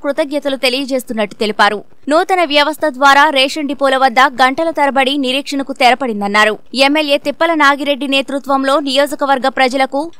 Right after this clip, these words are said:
ప్రభుత్వ సేవలు పూర్తి స్థాయిలో అందుతున్నాయని సంతోషం వ్యక్తం చేశారు. ఈ కార్యక్రమంలో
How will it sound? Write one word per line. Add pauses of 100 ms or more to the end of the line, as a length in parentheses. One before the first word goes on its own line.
(120)
ప్రభుత్వ (100)
సేవలు
పూర్తి
స్థాయిలో (160)
అందుతున్నాయని (120)
సంతోషం
వ్యక్తం
చేశారు. (360)
ఈ (100)
కార్యక్రమంలో